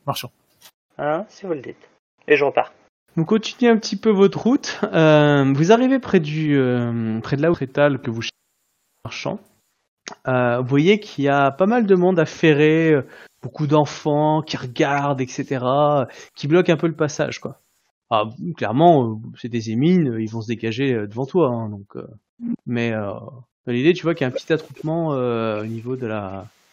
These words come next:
Speaker 3: de la, euh, de l'échoppe, euh. C'est, c'est une forge, hein, par contre, c'est un forgeron. Forgeron Jin.
Speaker 2: Ah.
Speaker 3: Et tu, tu vois, euh, quelques objets, hein, qui est un peu affiché au niveau de l'étal.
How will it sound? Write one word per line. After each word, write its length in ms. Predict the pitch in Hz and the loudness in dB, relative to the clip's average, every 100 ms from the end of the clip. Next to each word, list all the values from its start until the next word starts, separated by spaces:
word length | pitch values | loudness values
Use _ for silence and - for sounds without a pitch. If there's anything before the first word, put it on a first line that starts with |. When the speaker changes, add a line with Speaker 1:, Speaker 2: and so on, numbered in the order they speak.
| _ _ _ _ _ | _ _ _ _ _
Speaker 3:
de 100 | 120 | -12
la, 240 | 113 101 | -10 -10
euh, 1200 | 101 98 113 - 107 - - - - - - 123 | -10 -14 -18 -20 -20 -20 -20 -20 -20 -20 -20 -16
de 120 | 120 | -8
l'échoppe, 480 | 123 123 - 156 147 135 | -6 -4 -2 -4 -4 -8
euh. 320 | 120 110 104 _ _ _ - | -6 -8 -10 _ _ _ -2
C'est, 200 | 180 175 | 0 2
c'est 140 | 170 | 0
une 80 | 160 | -2
forge, 320 | - 208 160 | 2 2 2
hein, 80 | - | -4
par 160 | 135 | -4
contre, 220 | - 165 175 | -8 -10 -10
c'est 120 | 131 | -12
un 100 | 113 | -10
forgeron. 460 | - 139 120 107 - _ _ _ _ _ _ | -6 -6 -6 -12 -16 _ _ _ _ _ _
Forgeron 420 | - 131 127 127 117 | -8 -6 -4 -4 -6
Jin. 340 | 120 151 170 - - _ _ - | -6 -6 -8 -12 -20 _ _ 0
Speaker 2:
Ah. 200 | 139 - - - 107 - 131 - _ _ _ | 0 0 -4 -10 -12 -12 -12 -14 _ _ _
Speaker 3:
Et 100 | 139 | -8
tu, 160 | 131 - | -8 -10
tu 160 | - 131 | -12 -4
vois, 480 | 139 151 151 147 | 4 6 6 6
euh, 200 | 131 123 | 4 0
quelques 380 | 120 135 - 127 | -2 -4 -4 -6
objets, 340 | 135 123 143 151 | -6 -4 -2 0
hein, 160 | 135 | -2
qui 200 | 131 131 | -4 -6
est 20 | |
un 80 | 117 | -6
peu 140 | 110 123 | -4 -6
affiché 360 | 117 120 - | -6 -12 -8
au 20 | 127 | -6
niveau 220 | 117 113 | -6 -8
de 60 | |
l'étal. 440 | 107 107 139 156 | -12 -6 -4 -4